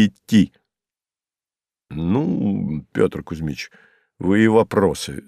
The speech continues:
задаете", покачал головой Пал Палыч. "Не знаешь, что ли, ответа, или сомневаешься, пойму, не пойму?" нахмурился казак. "Не сомневаюсь, что поймете, да только разговор долгий, для него и собрались сегодня".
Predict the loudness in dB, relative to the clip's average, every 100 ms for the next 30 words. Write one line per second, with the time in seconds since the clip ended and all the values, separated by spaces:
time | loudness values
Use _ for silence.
0 | -6 -2 2 2 0 -4 -12 _ _ _
1 | -2 0 0 2 2 2 2 2 2 0
2 | 0 2 0 -2 -8 _ _ _ _ _
3 | _ _ _ _ _ -8 0 2 2 2
4 | 4 4 4 0 2 6 6 6 4 4
5 | 4 6 6 4 0 _ _ _ -6 0
6 | 0 0 2 4 4 6 6 4 0 -2
7 | 2 4 4 6 6 4 4 4 6 6
8 | 4 2 _ _ _ _ 0 0 2 0
9 | 0 0 -4 -2 0 0 -4 -8 _ _
10 | _ _ _ _ -20 -20 _ _ -4 -2
11 | -2 -2 0 4 6 6 2 -4 -2 0
12 | 2 4 2 0 -2 0 -2 0 -2 -2
13 | 0 0 2 2 2 2 4 4 2 2
14 | 2 2 2 2 2 2 2 2 -4 -4
15 | -4 0 0 0 -2 -4 -2 -2 -4 -8